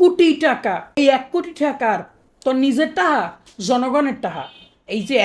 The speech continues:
একটা কোটি টাকা যে খরচ করলি এই বাসন্ডা সেতু মেরামতের লইগা, এই টাকাটা কার? বগের পুটকি দিয়ে আসে টাকা? হুম, বগের পুটকি দিয়ে তো আসে টাকা, এই এক কোটি টাকা।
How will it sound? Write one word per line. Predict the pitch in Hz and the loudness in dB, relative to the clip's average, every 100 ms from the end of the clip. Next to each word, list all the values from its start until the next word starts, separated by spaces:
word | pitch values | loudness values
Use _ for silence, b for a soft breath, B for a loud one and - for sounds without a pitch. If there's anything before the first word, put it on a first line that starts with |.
| 202 | 0
একটা | - 269 269 | -4 -6 -4
কোটি | 285 294 294 285 | -6 -4 -4 -2
টাকা | 254 285 254 | 0 0 -2
যে | 294 - | -6 -4
খরচ | 247 285 - 330 | 0 2 0 0
করলি | 370 349 285 B B 226 | 4 4 2 B B 2
এই | 226 | 2
বাসন্ডা | 220 311 320 285 | 2 2 0 0
সেতু | - 330 277 | -2 0 2
মেরামতের | 254 285 381 392 349 | 2 2 2 4 4
লইগা, | 311 196 196 156 B - | 2 2 -2 -2 B -4
এই | 240 | -2
টাকাটা | 285 285 277 277 | 0 0 0 0
কার? | 202 175 - - 170 | -4 -6 -16 -6 0
বগের | 202 220 277 | 2 4 2
পুটকি | 285 285 - 294 | 0 -4 -4 -2
দিয়ে | 302 339 | 2 2
আসে | 330 381 311 | 2 0 -2
টাকা? | 320 392 349 208 - - _ _ | 2 4 4 2 -4 -16 _ _
হুম, | 247 381 349 220 180 _ _ - | -4 -2 -2 -4 -10 _ _ -4
বগের | 214 294 302 | 0 0 -2
পুটকি | 320 - 330 | -6 -4 -2
দিয়ে | 330 330 | -2 0
তো | 339 285 | 0 -2
আসে | 262 - | -2 -4
টাকা, | 196 196 196 | -4 -4 0
এই | 233 | 0
এক | 226 294 | -2 -4
কোটি | 247 233 | -4 -2
টাকা। | 208 190 | -4 -4